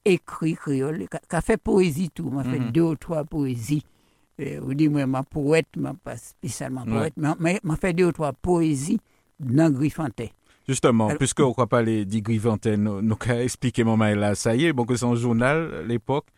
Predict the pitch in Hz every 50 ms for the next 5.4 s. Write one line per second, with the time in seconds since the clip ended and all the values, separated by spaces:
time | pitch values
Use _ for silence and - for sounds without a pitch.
0 | _ _ _ _ _ _ _ _ - 117 117 117 110 110 113 113 - - 120 117
1 | 123 131 139 156 156 - 73 - 98 110 113 - 131 127 - - 156 147 151 139
2 | 131 131 131 151 165 156 139 127 123 120 117 117 - - 120 113 113 110 110 107
3 | 104 107 104 104 104 120 143 170 104 101 110 - - - - - 170 160 156 170
4 | 196 208 214 208 208 180 - - 202 190 - 180 165 147 - - 180 165 147 143
5 | 139 151 175 151 - - 156 160